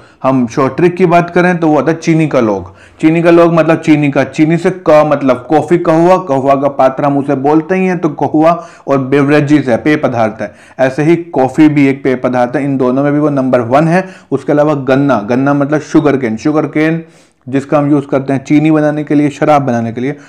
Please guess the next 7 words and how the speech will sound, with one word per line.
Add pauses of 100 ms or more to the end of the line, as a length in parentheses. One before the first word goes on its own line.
(140)
उन
सब
में (220)
ब्राज़ील
नंबर (240)
वन
है,